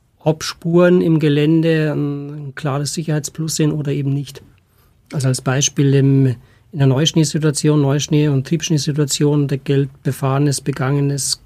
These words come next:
Gelände, wenn's denn flächig begangen, befahren ist, als, als klarer Pluspunkt. In, äh, so wie wir es aktuell draußen haben, Nassschnee-, Gleitschneesituationen, da ist es eher,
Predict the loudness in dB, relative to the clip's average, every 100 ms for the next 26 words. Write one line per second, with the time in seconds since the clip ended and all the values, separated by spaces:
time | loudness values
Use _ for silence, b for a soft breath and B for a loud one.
0 | _ -2 0 0 -2 -2 -4 -4 -4 -4
1 | -8 -8 -8 -6 -2 -2 -2 -6 -6 -4
2 | -2 -4 -8 -8 -6 -8 -6 -8 -8 -4
3 | -4 -4 -4 -4 -2 -2 0 0 2 4
4 | 2 2 0 -2 -4 -6 -4 -4 -6 -2
5 | 0 2 2 0 0 0 0 0 -2 -2
6 | -4 -2 0 0 -2 -6 -2 -2 0 -2
7 | -4 0 0 0 -2 -6 -10 -8 -8 -6
8 | -4 -2 -2 -4